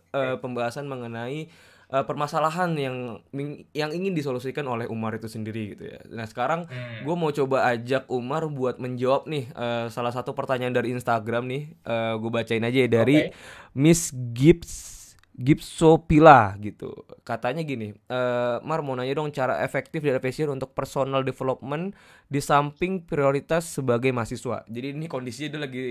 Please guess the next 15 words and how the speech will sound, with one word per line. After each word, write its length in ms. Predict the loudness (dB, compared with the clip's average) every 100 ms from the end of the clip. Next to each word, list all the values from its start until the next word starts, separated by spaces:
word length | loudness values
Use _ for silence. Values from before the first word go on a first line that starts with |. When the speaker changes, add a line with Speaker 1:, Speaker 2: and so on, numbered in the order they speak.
| -10
Speaker 1:
mahasiswa, 760 | -10 -10 -10 -10 -8 -4 -4 -6
sebagai 360 | -12 -6 -4
mahasiswa. 520 | -4 -6 -10 -8 -6 -8 -12 -20 -20 -10
Dia 140 | -6
pengen 240 | -4 -2 0
tahu 260 | 0 0
dong 140 | -2 -4
gimana 320 | -4 -4 -6
cara 240 | -4 -6
Speaker 2:
Hmm. 80 | -6
Speaker 1:
efektif 300 | -8 -8 -6
dan 160 | -6 -6
efisien 420 | -8 -10 -6 -6
untuk, 300 | -6 -10 -12 -8
eh, 880 | -4 -2 0 0 0 -2 -6 -8